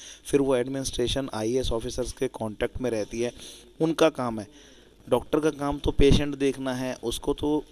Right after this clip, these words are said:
आप पूरी की पूरी facilities provide कीजिए जो अब, अ, जो होनी चाहिए patient के लिए। Patient वहाँ आएगा, वो अपना जो expertise है उसका वो patient देखने का है,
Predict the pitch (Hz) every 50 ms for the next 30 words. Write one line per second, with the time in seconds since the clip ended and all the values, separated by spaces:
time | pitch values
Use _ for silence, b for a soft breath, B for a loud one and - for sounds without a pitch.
0 | - 113 117 117 117 - - - 139 135 139 131 139 135 - - 139 131 135 131
1 | - 123 120 - - 135 135 131 - 143 135 - - 127 123 117 120 127 131 127
2 | - - 131 135 123 135 143 147 139 135 147 147 147 143 135 - - 117 123 127
3 | 127 101 113 117 113 113 110 104 - 117 127 147 143 131 - 139 143 151 160 156
4 | 139 - 143 139 143 139 - - 127 123 - 131 127 - - 127 120 113 117 117
5 | 117 B B B B B B B B B B B - - 151 143 135 147 147 147
6 | 139 135 131 135 135 127 127 139 147 151 143 131 - B B B - - - -
7 | 147 147 139 - 151 151 156 151 151 151 156 143 - - 120 131 - - - -
8 | - 147 147 143 - 156 160 156 151 160 147 139 - - 143 143 147 143 - -
9 | 143 135 - 156 151 147 135 131 123 120 123 117 117 107 113 117 123